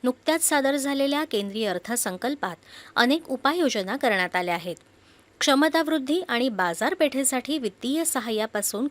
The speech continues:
खरेदी धोरणांचा यामध्ये समावेश आहे.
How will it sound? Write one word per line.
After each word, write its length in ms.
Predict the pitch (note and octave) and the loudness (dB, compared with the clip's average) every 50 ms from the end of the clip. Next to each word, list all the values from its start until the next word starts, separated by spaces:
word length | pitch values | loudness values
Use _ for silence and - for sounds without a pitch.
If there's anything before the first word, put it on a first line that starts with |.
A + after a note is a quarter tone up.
| - | -4
खरेदी 400 | - - G#3+ G3+ B3+ D#4+ F4 G4+ | -4 -2 0 0 2 2 2 0
धोरणांचा 640 | D#4+ B3 A3 G#3 G#3 G3 A3 C#4 C#4 - G3 D#3+ D3+ - - - - - - - | 0 -2 -4 -4 -4 -4 -4 -2 -2 -2 -4 -4 -6 -6 -14 -20 -20 -20 -10 -4
यामध्ये 460 | A#3 A#3+ C4 C4+ D4 D4+ C4+ C#4 E4 | 0 0 0 2 0 -2 -2 -2 -2
समावेश 540 | F4+ - - A3+ G#3 G3 F#3 F3 F3 F3 - | 0 0 0 0 -2 -2 -2 -2 -2 -4 -4
आहे. 240 | G3+ F3 - G3 D#3+ | -6 -8 -10 -10 -10